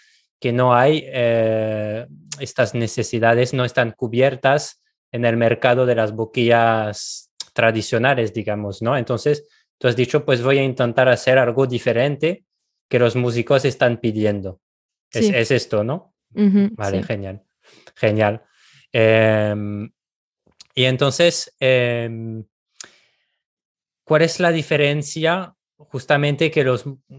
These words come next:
Speaker 1: cuál es lo que buscaban los músicos y que tú has hecho? O sea, ¿cuál es la diferencia entre una boquilla Sillos y, y un,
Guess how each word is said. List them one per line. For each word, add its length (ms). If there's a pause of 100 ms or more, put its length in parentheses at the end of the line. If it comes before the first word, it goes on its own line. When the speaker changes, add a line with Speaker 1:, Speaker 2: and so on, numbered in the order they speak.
Speaker 1:
cuál 180
es 140
lo 120
que 120
buscaban 500
los 160
músicos 600
y 120
que 140
tú 180
has 160
hecho? 340
O 60
sea, 200
¿cuál 200
es 120
la 120
diferencia 560
entre 200
una 200
boquilla 840
Sillos 640
y, 460
y 60
un, 340